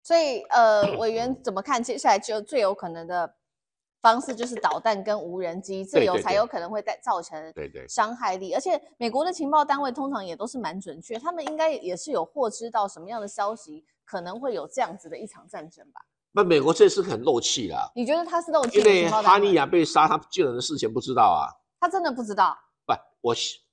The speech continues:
Speaker 2: 我认为布林肯至少不知道。啊，就是他们的外交单位至少不知道。那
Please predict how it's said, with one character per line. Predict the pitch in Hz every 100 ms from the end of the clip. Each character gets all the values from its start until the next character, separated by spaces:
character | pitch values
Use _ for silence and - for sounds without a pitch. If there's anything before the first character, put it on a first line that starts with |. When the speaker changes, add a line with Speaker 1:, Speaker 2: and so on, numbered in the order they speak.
| _
Speaker 2:
我 | 123
认 | 143 185
为 | 117
布 | 98 165
林 | 113 127
肯 | 110 90
至 | 107
少 | -
不 | 69 80
知 | 82
道。 | 78 - _ _ _ _ _ _ 78 _
啊， | - 82
就 | 110
是 | 135
他 | 135
们 | 117
的 | 90
外 | 131 113
交 | 110
单 | 104 101
位 | 101
至 | - 101
少 | - 73 78 _
不 | -
知 | 85 92
道。 | - - _ _
那 | - 190